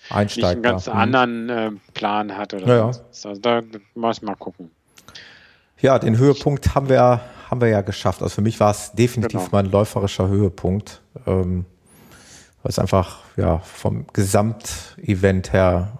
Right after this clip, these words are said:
Speaker 1: das beeindruckendste Erlebnis meiner bisher relativ jungen Läuferkarriere war. Und ja, dann kann man das Jahr so langsam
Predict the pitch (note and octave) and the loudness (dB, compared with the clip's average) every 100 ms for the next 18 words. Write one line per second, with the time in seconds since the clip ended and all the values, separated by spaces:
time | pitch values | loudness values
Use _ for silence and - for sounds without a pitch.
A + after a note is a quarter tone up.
0 | A2 G2 F#2+ - - F#2+ G2 - G2 F#2+ | -8 -4 -4 -2 0 2 0 -4 -6 -6
1 | - F#2 F2 F2 - - - _ - A#2+ | -2 0 2 -2 -6 -20 -20 _ -10 -4
2 | F#2+ G2 - G2 - - - A2+ F#2+ G2+ | -2 -2 -2 -4 -6 -12 -8 0 2 4
3 | G2 G#2 F#2+ - G#2+ G2+ G2+ - _ _ | 2 0 -4 2 4 4 0 -4 _ _
4 | - G2+ B2 A#2 A#2 - A2+ A#2+ A2+ A2 | -4 2 2 2 -4 -4 -2 0 2 0
5 | - - G2 F#2+ F#2+ F#2+ F#2+ G#2+ A2+ _ | 0 -2 0 0 0 0 0 0 -4 _
6 | _ _ _ _ _ _ _ _ _ _ | _ _ _ _ _ _ _ _ _ _
7 | _ _ G2+ G2 F#2 F2+ - - - - | _ _ -2 0 2 -2 -6 -16 -18 -20
8 | - - E3 G#2 D2 - _ _ _ _ | -20 -4 2 2 0 -10 _ _ _ _
9 | _ - F#2 F2+ F2 - G#2+ G2+ - - | _ -2 0 0 -4 0 2 2 0 -2
10 | G2+ G2+ A2+ G#2 G2 G2+ A#2 A2+ G#2+ G#2+ | 2 4 4 4 2 2 2 2 2 0